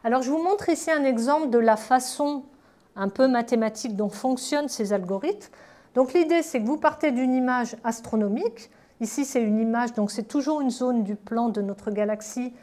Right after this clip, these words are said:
qui a été observée avec un satellite infrarouge et qui montre en fait la distribution de la matière.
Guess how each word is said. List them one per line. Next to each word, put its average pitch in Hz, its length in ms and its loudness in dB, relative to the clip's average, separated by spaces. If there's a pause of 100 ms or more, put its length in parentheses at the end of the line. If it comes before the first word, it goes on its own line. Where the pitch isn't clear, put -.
(300)
qui 254 100 -2
a 247 40 4
été 254 160 2
observée 254 440 2
avec 202 260 -2
un 196 80 -4
satellite 233 680 -2
infrarouge 214 680 -2 (360)
et 240 140 -2
qui 262 160 -2
montre 330 420 2
en 254 80 -2
fait 320 240 -2
la 226 120 4
distribution 294 840 -2
de 254 60 -4
la 226 100 2
matière. 214 480 -4